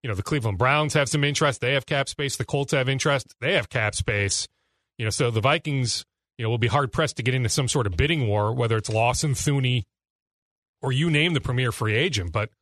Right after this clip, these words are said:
like, that's where I'm saying I think they just, they have so much right now that they're kicking around. It's, it's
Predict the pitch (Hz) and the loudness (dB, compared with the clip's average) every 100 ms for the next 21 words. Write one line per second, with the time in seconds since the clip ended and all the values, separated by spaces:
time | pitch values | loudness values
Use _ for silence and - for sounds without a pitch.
0 | _ _ _ 143 131 196 - 220 180 - | _ _ _ -8 -2 0 2 2 2 2
1 | 180 165 120 139 180 196 - 175 151 - | 2 2 0 -2 0 -2 -2 -2 -2 -4
2 | - - _ 120 139 180 160 120 - 170 | -10 -20 _ -4 0 2 2 0 0 2
3 | 185 190 175 165 - 135 143 135 139 117 | 2 2 2 2 2 0 2 0 0 -2
4 | 113 - 156 - 127 107 117 123 98 90 | -6 -6 -6 -4 -2 0 0 0 0 -4
5 | - _ _ _ _ 123 143 - - - | -8 _ _ _ _ -6 -4 -4 -8 -6
6 | 135 - | -6 -6